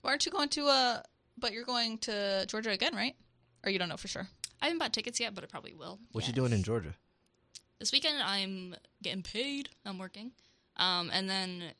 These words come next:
Speaker 2: in June, I have to go back for that festival for the short film I did.
Speaker 3: Oh, sweet. Yeah, yeah. Okay, cool.
Speaker 2: Yeah.
Speaker 1: Getting that director rec?
Speaker 2: Maybe. But yeah, I wanna work more on creative stuff this summer.
Speaker 1: You do it, girl.
Speaker 2: Maybe even write a little.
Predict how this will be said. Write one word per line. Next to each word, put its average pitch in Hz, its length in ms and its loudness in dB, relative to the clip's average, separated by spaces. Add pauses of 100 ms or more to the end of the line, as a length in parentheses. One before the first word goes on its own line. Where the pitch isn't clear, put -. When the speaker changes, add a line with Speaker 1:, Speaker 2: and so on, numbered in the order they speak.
(120)
Speaker 2:
in 160 260 -10
June, 151 320 -10
I - 40 -20
have - 100 -18
to - 60 -16
go 165 80 -16
back - 180 -10
for - 80 -14
that 147 180 -12
festival 160 720 -4
for 156 80 -20
the - 220 -20
short - 260 -6
film - 140 -18
I - 80 -20
did. - 100 -20
Speaker 3:
Oh, 196 220 8
sweet. 214 400 2
Yeah, 233 220 2
yeah. 214 380 -4 (140)
Okay, 196 380 -2
cool. 190 400 2
Speaker 2:
Yeah. - 60 -16 (520)
Speaker 1:
Getting 190 240 0
that 180 240 2 (140)
director 180 460 -2
rec? 208 440 -4 (640)
Speaker 2:
Maybe. 214 280 -10 (240)
But 220 140 4
yeah, 214 140 2
I 190 40 -4
wanna 190 240 -8
work 220 260 -10 (140)
more 254 200 -12
on 240 220 -10
creative 214 400 -14
stuff - 220 -10
this - 100 -14
summer. 202 260 -18 (680)
Speaker 1:
You 196 140 0
do 185 200 4
it, 170 100 -4
girl. 180 280 -4
Speaker 2:
Maybe 208 180 -6
even 220 180 -8
write 190 180 -10
a 202 60 -14
little. 185 280 -18